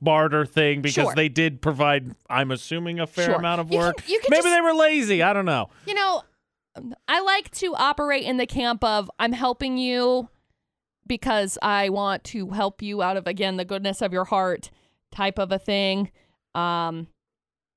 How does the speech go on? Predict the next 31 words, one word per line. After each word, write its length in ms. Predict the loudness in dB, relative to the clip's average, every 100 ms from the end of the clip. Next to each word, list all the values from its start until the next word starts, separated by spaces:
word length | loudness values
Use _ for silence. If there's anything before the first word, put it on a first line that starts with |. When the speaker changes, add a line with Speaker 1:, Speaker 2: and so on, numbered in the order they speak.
| _
Speaker 2:
and 120 | -4
so 200 | 0 4 4
I, 600 | 4 4 4 2 -2 -4 _ _ 0
at 100 | 4
this 220 | 6 4
point, 400 | 2 0 0 0
not 220 | 2 2
kind 200 | 0 -2
of 80 | 0
like, 220 | 0 0 0
"I 200 | 2 4
owe 100 | 2
you," 380 | 2 0 0 0
but, 240 | 0 2
like, 260 | 2 0 -4 _ _ -2
"I 160 | 2 2
expect 520 | 0 -2 0 0 0
that 100 | -2
if 140 | 0
I 100 | 0 -2
needed 300 | -4 -6 -6
your 120 | -2
help 200 | -2 0
in 100 | -2
the 80 | -2
future, 640 | -2 -4 0 2 2 0 -6 _ -6
I 140 | -2
could 300 | -2 -2 -4
rely 340 | -4 -4 -2 -4
on 220 | -6 -6
you." 240 | -8 -10